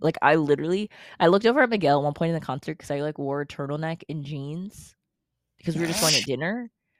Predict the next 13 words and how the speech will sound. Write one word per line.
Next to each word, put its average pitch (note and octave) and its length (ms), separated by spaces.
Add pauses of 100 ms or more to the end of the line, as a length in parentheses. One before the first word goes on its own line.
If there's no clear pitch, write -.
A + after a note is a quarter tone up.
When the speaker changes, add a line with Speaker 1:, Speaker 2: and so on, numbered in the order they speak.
(320)
Speaker 1:
And F3 120
so G3+ 100
I'm F#3+ 120
like, G3 340
"I'm F3+ 180
the A#3 80
fucking A3 340
old E3+ 300
lady D#3+ 420
at E3+ 120
the D#3+ 80
fucking F3 300
concert D3+ 680